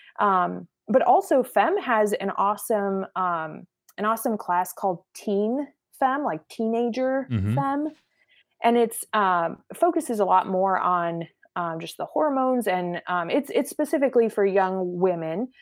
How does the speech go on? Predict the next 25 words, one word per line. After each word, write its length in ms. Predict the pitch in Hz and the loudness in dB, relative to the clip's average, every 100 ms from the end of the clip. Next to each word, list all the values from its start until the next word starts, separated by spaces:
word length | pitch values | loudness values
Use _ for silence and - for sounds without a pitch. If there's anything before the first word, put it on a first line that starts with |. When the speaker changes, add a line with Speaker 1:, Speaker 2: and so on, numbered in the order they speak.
| - - - | -20 -14 -2
Speaker 1:
um, 440 | 196 180 175 190 - _ | 0 2 0 -6 -16 _
but 120 | 202 | 2
it 140 | 220 180 | 2 4
focuses 440 | 214 214 214 202 | 2 2 0 0
on 160 | 185 175 | 0 0
their 200 | 175 190 | 0 0
hormones 560 | 185 208 196 190 190 185 | 2 0 2 0 -2 -2
and, 220 | 160 160 - | -4 -6 -10
and 200 | 165 160 | -8 -2
what 200 | 165 180 | -2 0
they're 160 | 185 208 | 0 2
going 300 | 202 202 196 | 2 2 0
through, 420 | 202 190 190 185 _ _ _ _ _ _ - | 0 2 2 -2 _ _ _ _ _ _ -6
um, 240 | 208 180 175 | -2 -2 -2
just 180 | 175 | -4
in 120 | 185 165 | -4 -4
puberty 460 | - 330 285 254 | 0 2 2 2
and 100 | 220 - | 0 2
all 220 | 214 220 | 4 6
of 120 | 190 | 4
that. 240 | 170 156 - _ _ - _ - | 2 0 0 _ _ -20 _ 2
And 240 | 208 202 | 2 2
it's 160 | 196 196 | -2 -4
a 60 | 175 | -4
great 640 | 170 180 185 208 269 269 | -2 -2 2 2 0 -4